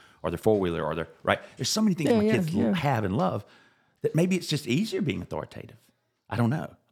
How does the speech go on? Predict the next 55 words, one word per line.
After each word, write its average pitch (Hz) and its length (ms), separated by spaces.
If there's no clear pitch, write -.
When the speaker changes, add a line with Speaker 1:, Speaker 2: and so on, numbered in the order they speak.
Speaker 2:
Yeah. 208 200
Speaker 1:
Author-, 139 280
Speaker 2:
Well, 302 140
Speaker 1:
authoritative - 640
for 269 120
Speaker 2:
well, 285 80
Speaker 1:
me. 302 60
Speaker 2:
you 302 60
know, 285 80
it's 240 180
interesting 277 520
that 247 80
you're 233 80
talking 233 360
about 208 240
this 190 180
in 185 80
a 175 40
political 175 320
context 202 480
'cause 185 160
there 185 160
is 226 600
a, 196 720
a, 175 120
not, 208 160
I - 100
don't 240 160
wanna 190 140
call 190 200
it 160 60
a - 40
theory, 175 500
but 180 160
there 220 120
is 202 140
language, 185 640
uh, 180 420
about 190 400
Democrats 202 500
and 175 100
Republicans. 175 420
Speaker 1:
Well, 185 100
really 185 100
quickly 165 220
before 127 220
I 123 40
forget, 110 380
uh, 117 120
the, 107 200
the, 123 140
the 104 220
sort - 320
of 101 120
the, 98 140